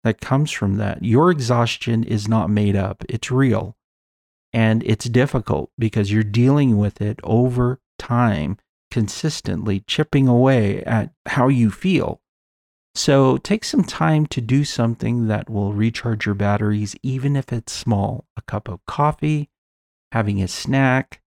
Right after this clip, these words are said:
If you notice, I'm always choosing food 'cause that's my <laughs> comfort. Going for a run,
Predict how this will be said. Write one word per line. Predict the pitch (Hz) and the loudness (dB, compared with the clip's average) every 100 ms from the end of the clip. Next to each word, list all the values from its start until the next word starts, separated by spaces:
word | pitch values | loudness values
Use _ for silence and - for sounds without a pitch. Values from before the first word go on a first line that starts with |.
| _ | _
If | - - | -6 0
you | 113 | 2
notice, | 104 101 - | 4 2 2
I'm | 104 | 2
always | 98 98 | 4 2
choosing | - 110 98 80 | 0 -4 -2 -4
food | - 107 82 - | -4 -4 -4 -8
'cause | - - - | -10 -8 -6
that's | - - 107 | -6 -4 -2
my | 98 | 0
<laughs> | - | 0
comfort. | - 107 - - - _ _ _ - 123 | -2 -2 -2 -2 -2 _ _ _ -10 0
Going | 123 110 | 4 4
for | - 101 95 | 0 -2 0
a | |
run, | 95 117 135 135 135 127 | 0 2 2 2 2 -2